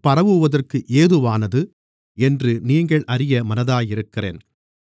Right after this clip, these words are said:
அரண்மனையில் உள்ளவர்களுக்கும் மற்ற எல்லோருக்கும் என் கட்டுகள் கிறிஸ்துவிற்குள்ளான கட்டுகள் என்று தெரிந்து, சகோதரர்களில் அநேகர் என் கட்டுகளாலே கர்த்தருக்குள் தைரியம் கொண்டு,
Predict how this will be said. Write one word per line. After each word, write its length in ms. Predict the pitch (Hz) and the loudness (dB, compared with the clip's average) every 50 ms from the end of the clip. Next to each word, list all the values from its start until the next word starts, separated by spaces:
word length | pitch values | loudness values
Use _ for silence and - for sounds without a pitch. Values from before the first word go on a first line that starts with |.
| _ _ | _ _
அரண்மனையில் 600 | 113 143 185 226 240 214 190 185 185 185 175 170 156 | 0 2 2 4 4 2 2 2 2 2 0 0 0
உள்ளவர்களுக்கும் 800 | 110 127 135 147 151 143 143 131 139 135 131 - - 135 123 | -2 -2 0 2 0 2 2 0 0 -2 -2 -4 -4 -4 -2
மற்ற 240 | 117 104 - - 117 | -4 -4 -4 -4 -4
எல்லோருக்கும் 640 | 104 117 135 156 180 170 165 151 - - 151 139 | -2 -2 0 0 0 0 -2 -2 -2 -4 -4 -2
என் 160 | 110 110 104 - | -2 -4 -4 -2
கட்டுகள் 520 | - 123 120 - 156 143 147 143 135 - | -2 -4 -2 -2 -4 -4 -2 -4 -6 -6
கிறிஸ்துவிற்குள்ளான 840 | - 139 143 - - 139 127 127 120 - - 123 117 117 113 107 110 104 | -6 -8 -8 -6 -6 -6 -6 -6 -6 -4 -4 -4 -2 -2 -2 -4 -4 -4
கட்டுகள் 480 | - - 120 - - 147 123 131 123 | -4 -4 -4 -4 -4 -4 -4 -2 -4
என்று 200 | 123 107 101 101 | -4 -6 -8 -10
தெரிந்து, 420 | - - 104 107 120 123 120 120 120 117 117 _ _ _ _ _ _ _ _ | -8 -8 -6 -6 -6 -4 -4 -4 -4 -4 -6 _ _ _ _ _ _ _ _
சகோதரர்களில் 840 | - - 160 147 131 190 233 247 233 240 214 180 - 160 156 147 - _ | -8 -4 -2 -2 0 0 0 2 2 2 2 2 2 0 0 -2 -4 _
அநேகர் 560 | - 127 135 165 185 226 226 190 175 147 139 139 - _ _ _ - | -6 -2 0 2 2 2 2 2 2 0 0 -4 -10 _ _ _ -4
என் 180 | 135 143 135 | -2 -2 -2
கட்டுகளாலே 800 | - - 151 147 - - 233 202 208 185 165 156 156 151 143 131 127 127 - _ _ _ | -2 -2 -4 -2 -2 -2 0 0 2 2 2 2 2 2 2 0 -2 -4 -8 _ _ _
கர்த்தருக்குள் 680 | - 156 - - - 247 233 226 185 - - 170 123 107 | -6 -6 -6 0 0 2 2 2 0 -2 -4 -6 -4 -2
தைரியம் 440 | 131 131 151 180 190 190 160 143 | 0 0 2 2 2 0 -2 -2
கொண்டு, 320 | - 117 110 107 98 120 | -4 -4 -6 -4 -4 -6